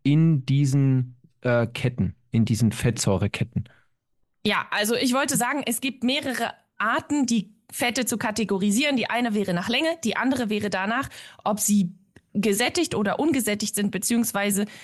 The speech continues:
Speaker 2: wie die Bindungen in dieser Säure eben,
Speaker 1: Genau, ja.
Speaker 2: ähm, vorliegen.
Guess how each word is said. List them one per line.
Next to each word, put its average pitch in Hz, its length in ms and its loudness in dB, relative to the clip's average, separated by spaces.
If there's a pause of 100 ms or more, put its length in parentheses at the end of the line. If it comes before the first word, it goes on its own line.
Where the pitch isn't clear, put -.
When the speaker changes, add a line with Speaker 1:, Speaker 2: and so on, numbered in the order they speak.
(300)
Speaker 2:
wie 233 220 6
die 214 120 4
Bindungen 196 580 2
in 226 260 0
dieser 185 460 0
Säure 180 440 -2
eben, 165 400 -2
Speaker 1:
Genau, 104 340 2
ja. 165 200 0
Speaker 2:
ähm, 165 260 -2 (640)
vorliegen. 151 560 -2